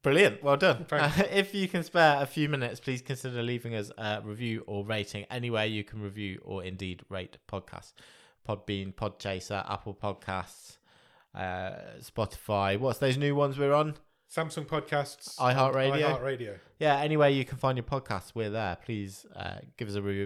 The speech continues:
Speaker 1: review or rating. It really helps spread the word about our show.
Speaker 2: It does indeed.
Speaker 1: I'm done.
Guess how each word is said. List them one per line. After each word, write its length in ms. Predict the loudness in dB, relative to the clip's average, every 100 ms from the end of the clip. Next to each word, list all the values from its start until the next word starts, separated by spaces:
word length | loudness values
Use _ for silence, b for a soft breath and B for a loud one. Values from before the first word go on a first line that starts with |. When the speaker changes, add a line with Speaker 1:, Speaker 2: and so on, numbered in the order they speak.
| -4
Speaker 1:
review 340 | -10 -4 -2 -2
or 120 | -2
rating. 320 | -2 -2 -2
It 120 | -4
really 300 | 0 0 0
helps 340 | 2 2 2 -2
spread 320 | 0 0 0
the 60 | 2
word 340 | 6 6 4
about 400 | 0 2 4 4
our 240 | 2 4 4
show. 540 | 2 8 10 10 6 -6 _ _ _ _ _ _ _ _ _
Speaker 2:
It 80 | -12
does 140 | -12 -10
indeed. 280 | -12 -14 -20 _ _ _ _ _ _ -8
Speaker 1:
I'm 140 | -8 -6
done. 180 | -8